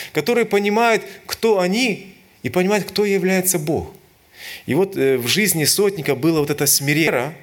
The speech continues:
это его истинная вера в Господа, она проявилась в смирении. Как же она проявилась? Смотрите, первое, он посылает иудейских старейшин к Иисусу Христу.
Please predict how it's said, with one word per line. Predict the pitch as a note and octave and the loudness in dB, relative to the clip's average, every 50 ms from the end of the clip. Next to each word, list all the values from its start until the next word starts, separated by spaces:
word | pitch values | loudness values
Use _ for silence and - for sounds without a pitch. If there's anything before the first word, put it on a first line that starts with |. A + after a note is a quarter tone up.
| - - - | -20 -12 -8
это | - - - | -6 -4 -2
его | B2 B2+ B2+ A2+ G#2+ - | 0 2 2 0 0 0
истинная | D#3 E3+ - - - C#3+ C#3 C3+ B2 | 0 0 0 0 0 0 0 0 0
вера | A#2 G#2+ D3 G3 G#3 F#3+ E3 | 0 0 0 0 0 0 -2
в | C3+ A#2+ | -2 0
Господа, | C3 C3 B2 - - A#2 G#2+ G#2 F#2+ - - - - - - | 0 0 0 0 -2 -2 -2 -2 -4 -6 -14 -18 -18 -12 -6
она | - A2+ C3 E3+ | -4 -2 0 0
проявилась | F3 F3 C#3+ C#3 D3 D3 C#3+ C#3 - | -2 -2 -2 0 0 2 2 2 0
в | - | 0
смирении. | - C3+ C3+ B2 A2 G2+ F#2 F#2 F#2 | 0 0 0 2 2 2 2 0 0
Как | F#2 - G#3+ G#3+ | 0 0 -2 0
же | G3+ A3 | 0 0
она | G#3 G3+ | 0 0
проявилась? | F#3+ F#3+ F3+ F#3 F#3 E3 C#3+ G2 F2+ - - - - - - - - - - - - - - - - | 0 0 2 2 2 0 0 -2 -2 -4 -6 -8 -8 -12 -20 -20 -20 -20 -20 -18 -16 -16 -16 -10 -6
Смотрите, | - - D3+ D#3+ F3 D#3+ - A#2 A2 G#2 | -4 0 4 4 4 4 2 0 0 0
первое, | G#2 - - G#3+ B3 A#3 F3+ D#3+ C#3+ C3+ | 0 -2 0 0 2 2 2 2 2 0
он | - D#3 D#3 | 0 -4 -4
посылает | D3 - D#3 - - D#3+ F3+ G#3 G#3+ G3 G3+ - - | -2 0 0 0 2 2 2 2 2 0 -2 -4 -4
иудейских | D3+ C#3+ C3+ B2+ A#2 C#3 F#3+ G3+ F#3 - - F3+ D3 - | -2 -2 0 0 0 0 0 0 0 0 -2 -2 -2 -2
старейшин | - - C3+ B2 B2+ D#3 F3 E3+ - E3+ D3+ | -2 0 0 0 2 2 0 0 -2 -4 -4
к | C#3+ - | -4 -2
Иисусу | C3+ A#2+ - D3 B2+ - C3+ | -2 0 0 0 -2 -2 -2
Христу. | A2 - A2+ G#2+ - - G#2 - | -2 -2 -2 -2 -2 -2 -6 -10